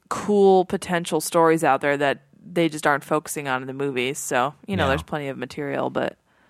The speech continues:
Speaker 1: but yeah, Hawkeye is a good candidate for,
Speaker 2: Yeah.
Speaker 1: for a cameo
Speaker 2: Yeah.
Speaker 1: episode.
Speaker 2: Yeah. And, and they could get, you know, if they could get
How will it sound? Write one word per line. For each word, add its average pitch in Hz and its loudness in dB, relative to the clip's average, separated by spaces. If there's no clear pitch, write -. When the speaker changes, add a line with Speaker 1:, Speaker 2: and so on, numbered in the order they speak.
Speaker 1:
but 180 6
yeah, 180 6
Hawkeye 190 2
is 139 -6
a 135 -8
good 147 2
candidate 135 -4
for, 107 -2
Speaker 2:
Yeah. 78 -4
Speaker 1:
for 135 -6
a 85 -8
cameo 127 -2
Speaker 2:
Yeah. - 2
Speaker 1:
episode. 135 -4
Speaker 2:
Yeah. 82 -10
And, 175 6
and 175 6
they 196 6
could 185 -2
get, 143 0
you 139 2
know, 120 6
if 127 0
they 156 6
could 147 -2
get 127 2